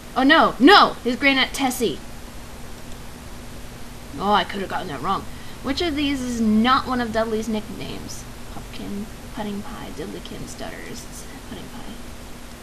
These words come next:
Who is the wizard, uh, in the top hat that bowed to Harry in a shop? Doodlestick-, yeah.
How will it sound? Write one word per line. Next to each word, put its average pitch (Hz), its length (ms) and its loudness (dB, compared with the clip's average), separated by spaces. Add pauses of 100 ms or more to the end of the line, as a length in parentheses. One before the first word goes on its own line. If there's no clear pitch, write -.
(2750)
Who 453 160 8
is 494 140 6
the 381 120 2
wizard, 294 500 2
uh, 269 440 6
in 277 180 6
the 277 80 4
top 311 360 0
hat - 400 0
that - 280 -2
bowed 254 360 4
to 285 120 -2
Harry 226 440 -4
in 220 140 -4
a 233 80 -4
shop? 285 460 0 (640)
Doodlestick-, 269 640 -4 (1000)
yeah. - 100 -12